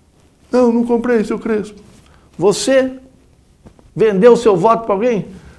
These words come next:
"Não, seu Crespo, não vendi meu voto, meu voto é secreto, meu voto é com a consciência, o meu voto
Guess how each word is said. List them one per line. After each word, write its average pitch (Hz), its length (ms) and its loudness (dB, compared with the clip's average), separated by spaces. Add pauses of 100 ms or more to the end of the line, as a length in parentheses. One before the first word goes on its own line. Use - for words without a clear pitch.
(140)
"Não, 269 240 2
seu 254 160 -2
Crespo, 247 460 0
não 262 160 0
vendi 240 300 0
meu 226 160 0
voto, 233 400 0
meu 220 120 -2
voto 247 280 -2
é 214 40 -6
secreto, 220 680 -4
meu 226 120 -4
voto 220 520 -6 (320)
é 285 80 -2
com 277 100 -8
a 220 60 -4
consciência, 220 880 -4 (360)
o 302 140 -4
meu 240 220 2
voto 254 560 -4